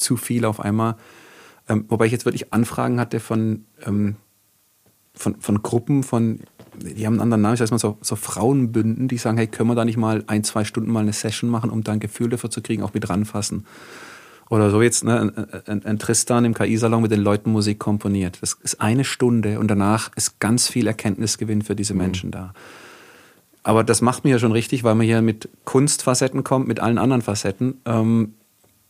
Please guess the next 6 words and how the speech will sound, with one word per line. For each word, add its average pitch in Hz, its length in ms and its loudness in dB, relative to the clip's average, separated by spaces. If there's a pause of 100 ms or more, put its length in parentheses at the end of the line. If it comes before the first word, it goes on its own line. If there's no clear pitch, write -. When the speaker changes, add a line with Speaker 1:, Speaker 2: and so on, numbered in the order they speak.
(1040)
Speaker 1:
das 120 120 0
der 117 120 2
Gesamtbevölkerung 135 1040 2 (460)
noch 131 280 2
besser 131 280 2
rüberzubringen, 135 840 0